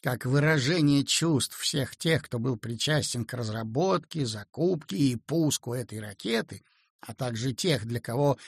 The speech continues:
производство мощных взрывчатых веществ представляло собой отрасль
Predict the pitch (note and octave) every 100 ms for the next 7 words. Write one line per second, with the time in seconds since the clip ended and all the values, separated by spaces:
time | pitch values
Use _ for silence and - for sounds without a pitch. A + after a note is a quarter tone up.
0 | - D3 C3 A2 B2+ D3+ - C#3 B2 C#3+
1 | C#3+ - C#3 A#2+ G#2 D3+ D#3 B2+ - -
2 | B2 - D#3 F3 B2 - - - _ -
3 | - - A#2+ C3+ C3+ B2+ B2+ C3 B2+ -
4 | D#3 - B2 - A#2